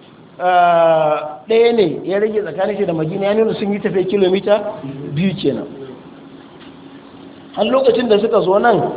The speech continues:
nazala Abdullah, sai Abdullah ibn Umar ya sauka da kan abin hawansa. Fatayammama, sai yi taimama, sa'idan tayyiba, a wuri mai tsarki. Sai yi taimama a wuri mai tsarki. Kilomita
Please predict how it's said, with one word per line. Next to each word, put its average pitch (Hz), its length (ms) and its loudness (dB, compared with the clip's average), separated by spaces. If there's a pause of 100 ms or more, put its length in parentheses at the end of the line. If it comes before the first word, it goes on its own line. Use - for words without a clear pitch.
(120)
nazala 180 520 2
Abdullah, 196 680 0 (260)
sai 240 80 -4
Abdullah 214 420 2
ibn 208 160 0 (100)
Umar 208 200 -2
ya 185 220 0
sauka 208 300 -2
da 175 180 2
kan 190 280 0
abin 156 200 0
hawansa. 170 520 2 (460)
Fatayammama, 208 1000 0 (220)
sai 208 220 4
yi 220 160 -2
taimama, 196 680 0 (140)
sa'idan 208 640 0
tayyiba, 202 920 0
a 160 100 -2
wuri 185 300 0
mai 175 260 0
tsarki. 151 360 -6 (1160)
Sai 185 180 0
yi 220 120 0
taimama 226 800 0
a 165 100 0
wuri 185 200 0
mai 175 140 -2
tsarki. - 380 -12 (1500)
Kilomita 262 600 0